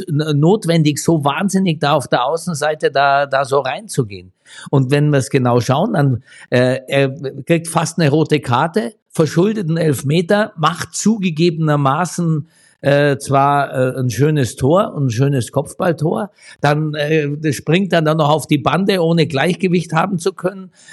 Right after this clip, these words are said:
Also alles diese irrsinnigen Dinge,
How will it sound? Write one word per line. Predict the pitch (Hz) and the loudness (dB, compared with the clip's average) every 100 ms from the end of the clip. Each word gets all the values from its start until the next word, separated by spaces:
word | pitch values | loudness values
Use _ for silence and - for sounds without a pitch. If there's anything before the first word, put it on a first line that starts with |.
| - | -4
Also | 139 160 | 0 0
alles | - 175 208 - | 0 0 0 0
diese | 190 151 | -2 0
irrsinnigen | 175 175 214 226 196 196 170 170 139 | 0 2 0 2 0 0 -2 -2 0
Dinge, | 196 226 139 214 | 2 2 2 0